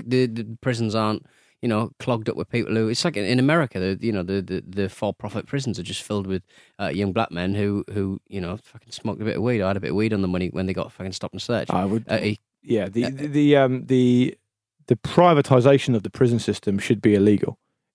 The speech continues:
Speaker 2: anyway. I mean, 'cause, I mean, it's a massive and gross conflict of interest.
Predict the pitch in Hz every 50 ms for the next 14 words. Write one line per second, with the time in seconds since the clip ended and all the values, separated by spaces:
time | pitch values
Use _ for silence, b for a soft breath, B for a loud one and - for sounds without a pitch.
0 | - 127 131 131 113 98 - 110 113 - - _ _ _ _ _ _ _ - 160
1 | 151 143 143 139 131 156 160 196 - 170 170 170 160 - 180 165 175 180 185 196
2 | 190 170 139 - 180 170 165 160 - - - 151 151 151 147 139 - - - -
3 | _ _ _ _ _ _ _ - - 139 135 139 160 160 156 151 139 - - -
4 | 156 147 139 - - 131 127 - 135 139 175 180 143 - - - - -